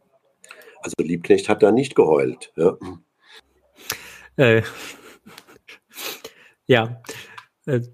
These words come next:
Speaker 2: da muss ich grad drüber lachen, über die Formulierung, sorry. Ähm,
Speaker 1: Ja.
Speaker 2: okay, und, äh, außerdem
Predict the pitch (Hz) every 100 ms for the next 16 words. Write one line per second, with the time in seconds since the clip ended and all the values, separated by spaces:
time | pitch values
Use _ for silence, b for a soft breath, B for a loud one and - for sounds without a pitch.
0 | _ - - 120 123 117 120 - 113 -
1 | 120 107 107 - 107 101 98 - 104 104
2 | 98 - 113 101 - B B B - 127
3 | 110 107 90 - - _ _ - _ _
4 | _ _ _ _ _ _ - - 151 156
5 | 139 143 127 165 180 135 143 151 -